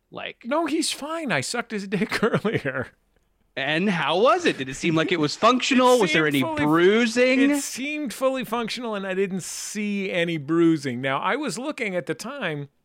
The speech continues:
Speaker 2: to be
Speaker 1: Right.
Speaker 2: honest, at his midsection.
Speaker 1: Oh,
Speaker 2: Just
Speaker 1: well.
Speaker 2: geographically, oh, that's where my eyes, that's my eye line. There is more of his midsection. And now, Jordan, I know that you're a busy executive.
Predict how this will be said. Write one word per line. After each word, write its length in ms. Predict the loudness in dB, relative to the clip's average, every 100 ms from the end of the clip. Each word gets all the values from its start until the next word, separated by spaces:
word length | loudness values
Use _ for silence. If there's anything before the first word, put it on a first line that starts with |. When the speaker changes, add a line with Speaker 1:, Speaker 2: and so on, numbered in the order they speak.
| _
Speaker 2:
to 140 | -10 -8
be 160 | -6
Speaker 1:
Right. 80 | -6
Speaker 2:
honest, 340 | -4 -6 -8 -16 _ _ -10
at 80 | -6
his 140 | -4
midsection. 760 | -2 -2 -4 -10 -12 -14 -14 -16 _ _ _ _ -8
Speaker 1:
Oh, 420 | -6 -2 -2 -4 0
Speaker 2:
Just 320 | 4 6 4
Speaker 1:
well. 280 | 2 0 -2
Speaker 2:
geographically, 1120 | -2 0 2 4 4 2 -2 -2 0 -2 -4 _ _ -8
oh, 140 | -2
that's 240 | 0 0 2
where 160 | 2
my 240 | 2 2 2
eyes, 360 | 0 0 -2
that's 200 | -2 -2
my 180 | 0 2
eye 180 | 2 2
line. 400 | -2 -10 -14 -18 -12
There 240 | -8 -6
is 160 | -8 -6
more 220 | -4 -2
of 80 | -4
his 180 | -8 -8
midsection. 720 | -10 -10 -12 -12 -14 -20 -20 _ _
And 160 | -4 0
now, 160 | 0 0
Jordan, 500 | 2 4 4 -2 -14 _ _ _
I 140 | -4 -2
know 440 | 0 2 4 4
that 180 | 2 -2
you're 240 | -2 0
a 60 | 0
busy 460 | -2 -4 -2 -4 -4
executive. 840 | -6 -6 -6 -10 -18 -20 -20